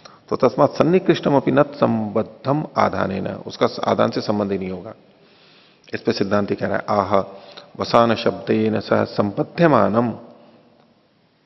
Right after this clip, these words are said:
अर्थवत भविष्यति।" बोले, ये जो क्षौम है, ये वसान शब्द के साथ में जुड़ता हुआ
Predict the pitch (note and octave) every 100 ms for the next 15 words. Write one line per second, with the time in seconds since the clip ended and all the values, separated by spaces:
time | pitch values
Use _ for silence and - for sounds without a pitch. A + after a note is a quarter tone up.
0 | - D#3+ D#3+ - A2+ - - F#2+ G2 -
1 | - F2+ F2+ G2 A2 _ _ _ _ _
2 | - G#2+ A2+ A#2 G#2+ G#2+ - A#2+ D#3+ D#3+
3 | A#2 F#2+ - - - - _ - C3 G2
4 | G2 - C3 D#3 F3+ F3 - A2+ B2+ C3+
5 | C3 B2 A#2+ G#2 - A#2+ A2+ F#2+ - C3
6 | A#2+ A#2+ A2 F#2+ A2+